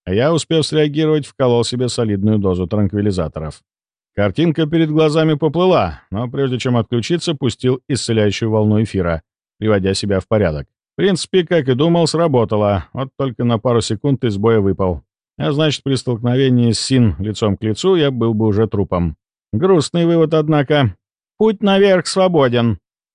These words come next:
произнесла Син, присаживаясь рядом с Дугальдом и стягивая перчатку с левой руки.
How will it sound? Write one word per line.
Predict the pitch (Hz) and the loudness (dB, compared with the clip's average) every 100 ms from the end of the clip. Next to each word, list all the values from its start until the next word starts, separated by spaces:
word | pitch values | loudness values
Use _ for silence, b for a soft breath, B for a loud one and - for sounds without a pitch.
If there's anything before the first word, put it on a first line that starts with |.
| _ _ | _ _
произнесла | 107 101 107 101 101 | -2 2 0 0 -2
Син, | - 185 156 | -2 -2 -2
присаживаясь | 139 123 135 120 117 - | -2 0 0 0 0 0
рядом | 113 110 101 | 0 2 0
с | |
Дугальдом | 101 165 151 143 131 143 | 0 0 0 2 0 0
и | 170 | -4
стягивая | 143 127 120 117 | -2 -2 0 0
перчатку | 98 110 98 107 95 101 | 0 -2 0 -2 -2 -6
с | - | -2
левой | 101 98 | -2 0
руки. | 101 - 87 | -2 -2 -4